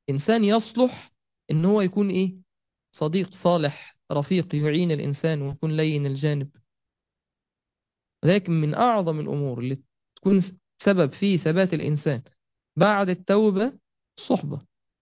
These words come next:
مجالسة الأخيار. وأثر الصحبة في الدنيا والآخرة عظيم جدًا، جدًا. يعني أنت في الدنيا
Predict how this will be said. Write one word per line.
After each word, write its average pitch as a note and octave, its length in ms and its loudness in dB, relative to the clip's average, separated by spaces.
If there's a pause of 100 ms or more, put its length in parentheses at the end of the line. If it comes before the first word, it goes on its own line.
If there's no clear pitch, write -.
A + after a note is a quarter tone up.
(1160)
مجالسة D3+ 840 0
الأخيار. - 600 -8 (1080)
وأثر D3 460 2
الصحبة D3+ 500 -2
في C3+ 100 -6
الدنيا D#3+ 420 0
والآخرة D3 440 -2
عظيم F3+ 400 -2
جدًا، D#3 420 -12
جدًا. D#3+ 420 -6 (680)
يعني B2 140 4
أنت D#3+ 120 4
في D3+ 120 2
الدنيا A3 580 2